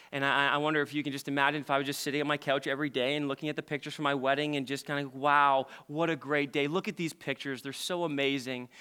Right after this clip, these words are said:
And I spend all day, every day, just simply looking at the pictures of my wedding day and talking about the wedding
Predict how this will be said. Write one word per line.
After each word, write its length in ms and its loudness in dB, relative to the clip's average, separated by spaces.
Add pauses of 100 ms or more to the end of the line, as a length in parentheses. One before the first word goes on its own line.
(260)
And 80 -2
I 60 4
spend 260 2
all 220 4
day, 340 4
every 240 0
day, 220 2
just 160 -4
simply 240 0
looking 380 -2
at 100 -4
the 80 -6
pictures 540 -4
of 180 -4
my 160 4
wedding 400 2
day 260 2
and 120 -2
talking 420 -2
about 300 0
the 80 0
wedding 560 2